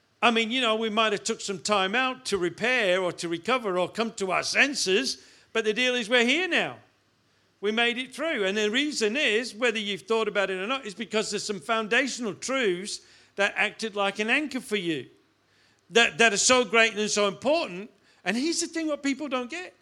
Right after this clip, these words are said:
People get upset by people. Have you noticed that? I, I know it's hard to believe, but it's probably the case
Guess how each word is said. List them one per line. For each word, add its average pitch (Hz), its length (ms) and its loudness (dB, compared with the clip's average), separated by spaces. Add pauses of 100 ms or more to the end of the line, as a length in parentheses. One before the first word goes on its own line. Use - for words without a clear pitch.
(1400)
People 330 300 2
get 311 180 -2
upset 294 500 -2
by 208 160 2
people. 185 600 -6
Have 185 120 -10
you 214 60 -4
noticed 220 320 -4
that? 320 360 -6 (1300)
I, 269 220 2
I 302 40 8
know 330 200 2
it's 262 120 0
hard 269 160 0
to 233 60 0
believe, 285 260 -4
but 233 160 0 (380)
it's 277 180 -12 (280)
probably 330 460 -2
the 233 100 -4
case 240 320 0